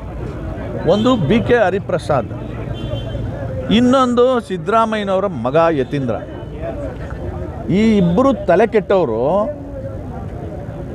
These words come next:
ಕಡ್ಡಿ ಆಡ್ಸಿದ್ದಾರೆ ಮಧ್ಯದಲ್ಲಿ. ಏನ್ ಕಡ್ಡಿ ಆಡ್ಸಿರೋದು? ಬಿ ಕೆ ಹರಿಪ್ರಸಾದ್ ಹೇಳ್ತಾರೆ,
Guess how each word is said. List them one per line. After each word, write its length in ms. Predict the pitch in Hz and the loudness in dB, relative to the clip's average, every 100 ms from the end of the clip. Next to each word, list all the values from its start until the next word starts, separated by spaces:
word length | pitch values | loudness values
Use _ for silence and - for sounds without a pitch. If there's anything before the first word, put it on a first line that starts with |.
| 247 - 196 190 202 | -10 -8 -8 -2 2
ಕಡ್ಡಿ 300 | 202 180 233 | 2 2 0
ಆಡ್ಸಿದ್ದಾರೆ 400 | 214 185 160 131 | 0 -2 0 0
ಮಧ್ಯದಲ್ಲಿ. 520 | 143 139 135 110 85 - - - - - - - 151 | -2 -2 -2 -2 -4 -8 -10 -10 -10 -10 -8 0 2
ಏನ್ 160 | 202 | 4
ಕಡ್ಡಿ 240 | 185 175 190 | 4 4 4
ಆಡ್ಸಿರೋದು? 720 | 175 175 165 156 208 240 - - - - - - - - - - - 110 | 2 0 0 2 2 0 -4 -10 -10 -10 -10 -10 -12 -12 -10 -10 -6 0
ಬಿ 140 | 190 | 0
ಕೆ 140 | 208 240 | 4 4
ಹರಿಪ್ರಸಾದ್ 540 | 208 208 208 196 190 | 4 2 2 2 4
ಹೇಳ್ತಾರೆ, 680 | 175 160 139 135 202 226 - | 2 2 0 0 0 -4 -6